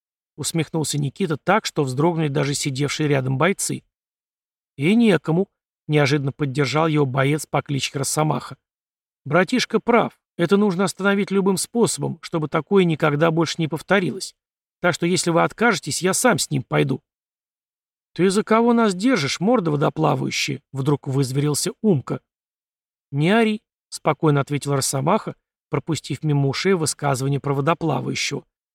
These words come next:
«Парень прав, и это не обсуждается». «А кто сказал, что он не прав?» огрызнулся Умка, успокаиваясь. «Прав от и до. А раз прав, значит, закруглять эту поганую историю мы все вместе пойдём.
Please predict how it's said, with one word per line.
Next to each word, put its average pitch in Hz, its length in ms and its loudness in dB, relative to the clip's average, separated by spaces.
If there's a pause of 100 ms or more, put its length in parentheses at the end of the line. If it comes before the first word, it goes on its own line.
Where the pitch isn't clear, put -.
(120)
«Парень 151 320 0
прав, 190 320 0
и 202 60 4
это 196 120 -2
не 190 100 2
обсуждается». 185 800 -2 (1000)
«А 147 100 -2
кто 156 140 0
сказал, 139 340 -2
что - 200 -10
он 143 100 0
не 180 100 0
прав?» 131 400 -2
огрызнулся 135 640 0
Умка, 165 260 0
успокаиваясь. 139 840 -2 (400)
«Прав 214 360 2 (120)
от 226 260 4
и 226 60 2
до. 156 260 0 (380)
А 151 120 2
раз 160 200 2
прав, 226 320 2
значит, 160 280 0
закруглять 156 540 0
эту 156 140 0
поганую 147 460 2
историю 202 400 0
мы 185 100 2
все 233 180 -2
вместе 165 400 -2
пойдём. 143 420 0